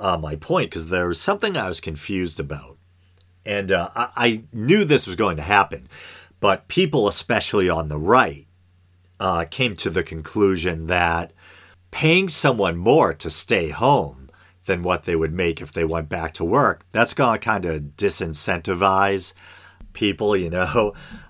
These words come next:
And I forget David Pakman's term for it, but I've discussed this phenomenon before on this show, you know, when conservatives seem to have this kind of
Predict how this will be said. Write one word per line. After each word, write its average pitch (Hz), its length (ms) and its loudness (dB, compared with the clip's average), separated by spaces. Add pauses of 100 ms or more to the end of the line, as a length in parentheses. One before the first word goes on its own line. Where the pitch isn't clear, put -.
(140)
And 135 160 0
I 131 140 8
forget 139 460 2
David 110 320 4
Pakman's 95 580 0
term 98 340 2
for 73 320 -8
it, 71 140 -14
but 110 100 0
I've 143 220 4
discussed 107 600 -2
this 85 200 0
phenomenon 80 800 -2
before 80 400 -4
on 69 200 -12
this 73 200 -10
show, 69 340 -8
you 80 120 -8
know, 80 260 -4 (600)
when 98 520 0 (380)
conservatives 110 880 2
seem 95 280 -4
to 87 60 -6
have 90 300 -2
this 82 260 -4
kind 95 440 -2
of 78 280 -2